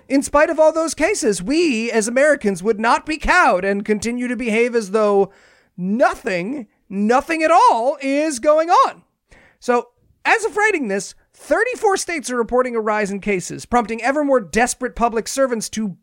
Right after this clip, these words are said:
beg their constituents to stop killing themselves. Uh, one of my favorites comes from Governor Doug Burgum of North Dakota, who issued a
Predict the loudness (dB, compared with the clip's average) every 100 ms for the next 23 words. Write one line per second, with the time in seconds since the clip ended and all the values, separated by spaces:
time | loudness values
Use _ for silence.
0 | -4 -2 -2 -2 -4 -2 -6 -6 -8 -4
1 | -4 -4 -4 -4 -4 -2 -2 -2 -2 0
2 | 0 0 -6 -10 -14 -14 -20 -20 -20 -8
3 | 0 0 2 0 0 -2 0 0 0 0
4 | -6 -10 -8 -2 -2 -2 -8 -2 -2 -2
5 | -4 -4 -2 2 2 -2 -8 -2 0 0
6 | -2 -4 -12 _ -2 0 2 2 0 -8
7 | -2 2 4 2 2 0 2 0 2 2
8 | 0